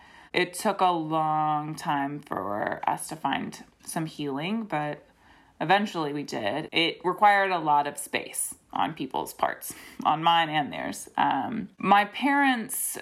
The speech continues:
they, for probably two years, s-, I think s-, viewed my coming out as a cry for help, as like, uh, "This, this is what's wrong, and now you need to step in. I need my mom and dad."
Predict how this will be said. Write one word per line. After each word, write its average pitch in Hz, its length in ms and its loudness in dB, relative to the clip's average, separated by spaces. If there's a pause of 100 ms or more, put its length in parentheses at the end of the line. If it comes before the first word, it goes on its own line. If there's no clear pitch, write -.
(120)
they, 180 760 2 (220)
for 190 220 6
probably 262 340 2
two - 220 -4
years, 147 680 0
s-, - 400 -6
I 175 80 2
think 185 360 -2
s-, - 120 -12
viewed 180 580 0
my 151 320 2
coming 151 480 -2
out 147 380 0 (140)
as 135 500 0
a - 80 -2
cry 98 320 2
for - 180 -10
help, - 380 -4 (400)
as 135 320 4
like, - 380 -2
uh, - 260 0
"This, - 400 -6
this 160 260 -6
is 135 320 -6
what's - 280 -2
wrong, 135 400 2
and 113 120 -6
now 117 200 0
you 135 160 -6
need 67 220 -6
to - 80 -12
step - 340 -4
in. - 260 -8
I - 80 -4
need 143 180 -4
my - 120 -2
mom - 220 -4
and - 100 -6
dad." - 320 0